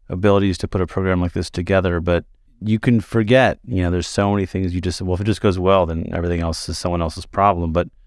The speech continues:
take the extra steps and, and to think about it in those terms is something we all don't do as well. I won't speak for others, but I know that there's times when I've been very grateful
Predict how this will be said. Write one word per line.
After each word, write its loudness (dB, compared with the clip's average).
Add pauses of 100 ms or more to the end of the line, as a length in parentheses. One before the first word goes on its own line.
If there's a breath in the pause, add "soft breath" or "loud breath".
take 0
the 4
extra -2
steps 0
and, -4
and -4
to 0
think 0
about 4
it 4
in 0
those -2
terms -4
is -2
something 0
we 4
all 4
don't 2
do 2
as 0
well. 0 (180)
I -2
won't 0
speak -6
for -2
others, 0
but -2
I 2
know 4
that -2
there's -2
times -2
when -2 (360)
I've -6
been -2
very 4
grateful 2